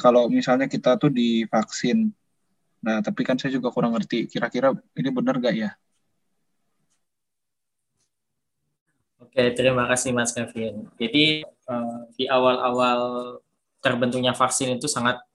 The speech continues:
Speaker 2: eh, banyak sekali desas-desus tentang, eh, vaksin covid ini isinya ada chip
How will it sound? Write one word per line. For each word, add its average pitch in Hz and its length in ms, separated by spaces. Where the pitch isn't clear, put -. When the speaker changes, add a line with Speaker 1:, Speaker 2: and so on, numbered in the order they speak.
Speaker 2:
eh, 120 180
banyak 113 280
sekali 135 340
desas-desus - 1300
tentang, 131 640
eh, 117 440
vaksin 139 320
covid 139 320
ini 165 480
isinya 139 540
ada 117 420
chip 147 260